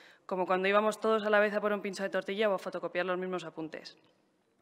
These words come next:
Nuestro agradecimiento infinito a nuestras familias, por ser la base de nuestras vidas, por apoyarnos, cuestionarnos y animarnos a desarrollar la mejor versión de nosotros mismos.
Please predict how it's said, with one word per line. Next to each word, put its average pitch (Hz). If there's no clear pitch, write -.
Nuestro 208
agradecimiento 214
infinito 247
a 254
nuestras 226
familias, 180
por 196
ser 214
la 226
base 226
de 226
nuestras 196
vidas, 170
por 190
apoyarnos, 175
cuestionarnos 196
y 208
animarnos 190
a 214
desarrollar 196
la 190
mejor 185
versión 220
de 220
nosotros 175
mismos. 165